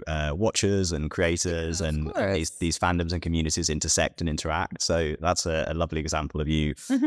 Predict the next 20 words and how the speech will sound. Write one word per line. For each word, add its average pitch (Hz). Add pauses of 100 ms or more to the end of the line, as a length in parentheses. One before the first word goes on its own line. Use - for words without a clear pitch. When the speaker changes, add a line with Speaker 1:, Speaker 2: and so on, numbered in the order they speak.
(120)
Speaker 1:
um, 73
uh, 76
e-, 82
enjoying 82
life 76
within 78
the 76
Twitch, -
uh, 80
ecosystem 73 (240)
and, 78
and, 101
of 101
course, 127
Discord. - (800)
Um, 101 (280)
so -
you've 104
got - (180)
one 117